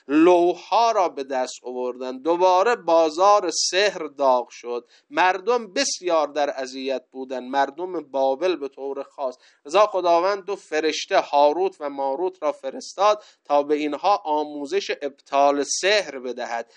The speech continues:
چگونه سحر را باطل کنیم. چه کنیم که همین مردمی که از فرشته آموختن خودشون شدن یکی از مروجان سحر، خودشون آمدن از همون آموخته ها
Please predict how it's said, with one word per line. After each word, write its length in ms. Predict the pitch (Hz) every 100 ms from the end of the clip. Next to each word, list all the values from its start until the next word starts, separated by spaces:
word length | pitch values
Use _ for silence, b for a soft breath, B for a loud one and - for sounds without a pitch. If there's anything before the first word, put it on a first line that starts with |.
| b
چگونه 500 | - 156 143 139 160
سحر 480 | 190 - 156 175 147
را 220 | 127 120
باطل 460 | 117 113 110 117 117
کنیم. 280 | 113 113 - B B
چه 180 | - 247
کنیم 380 | 233 208 185 165
که 120 | 160
همین 380 | 170 202 180 160
مردمی 560 | 151 147 147 190 175
که 120 | 147 135
از 160 | 143 - -
فرشته 480 | 139 143 135 - 185
آموختن 920 | 139 135 135 139 131 - 175 220 226 b b
خودشون 580 | _ 226 247 214 190 160
شدن 420 | 196 196 185 165
یکی 220 | 180 180
از 200 | 147 139
مروجان 1000 | 135 135 135 131 127 139 135 185 196 170
سحر، 540 | - - 165 156 123 - _ _
خودشون 400 | 170 208 196 190
آمدن 600 | 175 151 151 175 190 165
از 160 | 143 135
همون 320 | 160 180 165 -
آموخته 580 | 139 143 139 139 -
ها 300 | 147 190 214